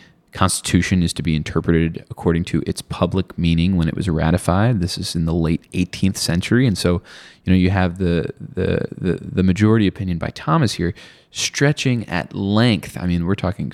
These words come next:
many, many pages trying to dive into the historical record to determine, you know, just what the founders would have essentially, uh, s-,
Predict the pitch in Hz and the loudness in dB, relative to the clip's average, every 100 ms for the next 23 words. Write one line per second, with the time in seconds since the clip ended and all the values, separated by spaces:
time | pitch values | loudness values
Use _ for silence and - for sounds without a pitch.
0 | - 101 101 117 107 95 85 98 90 82 | -6 0 2 4 4 2 0 0 0 0
1 | 78 - - - _ - 98 95 82 80 | -2 -6 -18 -20 _ 0 2 2 0 2
2 | 87 90 85 80 87 - - 87 87 80 | 2 2 0 0 -2 -2 -2 0 0 0
3 | 80 82 80 80 80 - - 85 80 80 | 0 0 -4 -6 -10 -6 0 2 2 -2
4 | - - _ 76 78 - 85 80 - - | -8 -20 _ -2 -2 2 2 2 -4 -8
5 | 85 80 - - - 82 82 78 82 - | -2 -2 -2 -6 -2 0 2 2 0 0
6 | 82 92 82 - - - _ - - - | -2 0 -4 -6 -12 -20 _ -4 2 2
7 | 101 90 80 80 - - - _ - 73 | 2 0 0 0 -4 -10 -20 _ -4 -2
8 | - - | -2 -4